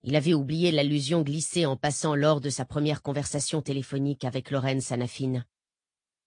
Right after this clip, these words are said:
Jane n'était plus seulement son bourreau,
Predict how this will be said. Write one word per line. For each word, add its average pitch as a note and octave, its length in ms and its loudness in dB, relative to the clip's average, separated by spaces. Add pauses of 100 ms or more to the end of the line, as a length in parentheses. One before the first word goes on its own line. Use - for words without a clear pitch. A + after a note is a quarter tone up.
(340)
Jane A#3 440 6
n'était F3+ 260 6
plus G3+ 200 0
seulement F3+ 320 4
son E3+ 220 2
bourreau, F#3+ 480 4